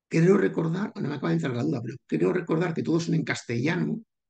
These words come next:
sobre teoría de cambio. Eh,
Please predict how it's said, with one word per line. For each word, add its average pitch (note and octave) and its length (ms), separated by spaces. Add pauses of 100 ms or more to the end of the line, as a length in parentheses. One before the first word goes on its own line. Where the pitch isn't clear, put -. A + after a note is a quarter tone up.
(1080)
sobre - 360
teoría C#3+ 300
de B2+ 120
cambio. G#2 340 (3000)
Eh, G#2+ 680